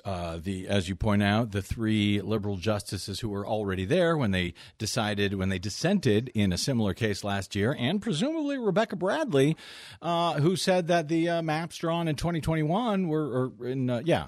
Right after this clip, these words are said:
i-, i-, after the twenty twenty census were, were perfectly fine and were perfectly constitutional. So, in fact,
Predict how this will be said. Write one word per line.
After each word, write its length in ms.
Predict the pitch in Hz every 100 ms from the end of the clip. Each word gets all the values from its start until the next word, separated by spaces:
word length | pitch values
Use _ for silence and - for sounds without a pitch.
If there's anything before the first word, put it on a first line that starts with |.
| -
i-, 60 | 123
i-, 300 | 120 123 127
after 240 | 113 -
the 100 | 110
twenty 240 | 98 147 107
twenty 200 | 127 110
census 360 | 202 208 151
were, 220 | 160 156
were 200 | 131 135
perfectly 560 | - 156 147 165 160 143
fine 360 | - 160 165 160
and 220 | 147 143
were 100 | 135
perfectly 480 | 160 160 151 156 151
constitutional. 920 | - 151 147 - 143 214 269 208 120
So, 200 | - 135
in 80 | 127
fact, 280 | 156 151